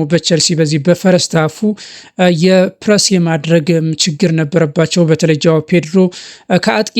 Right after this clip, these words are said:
ጋር ሲሰለፍ በጣም ጥሩ ተጫዋች እንደሆነ አይተናል። በተለይ በ-፣ ከእንትና ጋር ከ-፣ በሊያም ደላፕ ጋር በተደጋጋሚ ሲሰለፍ ጥሩ እንቅስቃሴን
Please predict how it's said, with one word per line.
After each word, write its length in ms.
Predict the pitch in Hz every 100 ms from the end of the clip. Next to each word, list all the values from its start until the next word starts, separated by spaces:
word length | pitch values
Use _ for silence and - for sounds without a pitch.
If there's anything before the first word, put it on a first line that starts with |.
| 185
ጋር 160 | 185
ሲሰለፍ 540 | 170 180 - 170 170 139 170 151
በጣም 320 | 156 160 156 151
ጥሩ 200 | 196 185 180
ተጫዋች 420 | 170 - 160 151
እንደሆነ 400 | 165 151 151 156 160
አይተናል። 480 | 151 147 156 151
በተለይ 400 | 151 143 151 151 151
በ-፣ 200 | - 165 156 - - - _ _ _ _ _ _ _
ከእንትና 420 | 180 175 170 180 165
ጋር 200 | 156 165 160
ከ-፣ 120 | - 156 151 143
በሊያም 760 | 151 151 151 151 160 170 165 151
ደላፕ 300 | 147 143 -
ጋር 200 | 175 156 156
በተደጋጋሚ 720 | 160 147 156 151 151 156 151
ሲሰለፍ 480 | - 156 - 156 156
ጥሩ 140 | - 196
እንቅስቃሴን 720 | 196 170 185 - 160 180